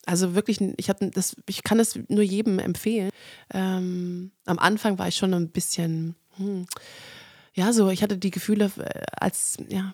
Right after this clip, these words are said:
als wär ich, als wär ich gescheitert, als hätte ich's irgendwie nicht hinbekommen allein.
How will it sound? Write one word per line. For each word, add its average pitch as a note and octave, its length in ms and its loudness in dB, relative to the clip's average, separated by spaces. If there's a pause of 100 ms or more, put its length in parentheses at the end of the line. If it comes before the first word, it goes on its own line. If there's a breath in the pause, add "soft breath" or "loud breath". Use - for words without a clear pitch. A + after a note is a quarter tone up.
(140)
als - 240 -2
wär G3+ 120 4
ich, - 340 -2
als - 160 -2
wär G3+ 80 4
ich G3+ 100 2
gescheitert, G3 600 2
als - 160 -2
hätte F#3+ 100 0
ich's F#3 100 0
irgendwie G3 260 2
nicht F#3 160 0
hinbekommen G#3 540 2
allein. E3 640 2